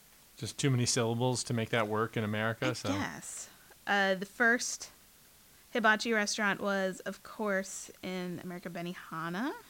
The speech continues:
Speaker 2: in nineteen sixty-four. And while there may have been others, uh, Rocky Aoki made it famous with Benihana.
Speaker 1: Hmm.
Speaker 2: Let's hear this jingle.
Speaker 1: Okay. <laughs>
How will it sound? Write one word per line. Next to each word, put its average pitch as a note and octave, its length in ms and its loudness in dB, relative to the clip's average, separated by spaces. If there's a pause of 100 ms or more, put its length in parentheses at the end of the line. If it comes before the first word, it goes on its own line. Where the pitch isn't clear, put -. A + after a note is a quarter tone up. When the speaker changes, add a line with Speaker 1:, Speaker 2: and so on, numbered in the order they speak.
(320)
Speaker 2:
in F#3 160 -6
nineteen F#3 400 -6
sixty-four. F#3 960 -4 (580)
And A3+ 120 -2
while G#3+ 80 0
there F#3+ 80 0
may G3 120 0
have G#3 100 0
been G3 180 -4
others, A#3+ 880 6 (920)
uh, F#3 240 6
Rocky A3 440 2
Aoki F#3+ 640 0 (120)
made F#3 240 -4
it F#3 120 -10
famous - 680 -10 (500)
with F#3+ 180 -8
Benihana. - 680 -8
Speaker 1:
Hmm. C4 200 -2 (960)
Speaker 2:
Let's A#3 200 -2
hear F#4+ 240 2
this - 180 -2
jingle. - 440 -6 (220)
Speaker 1:
Okay. B2+ 360 0 (580)
<laughs> E3 80 6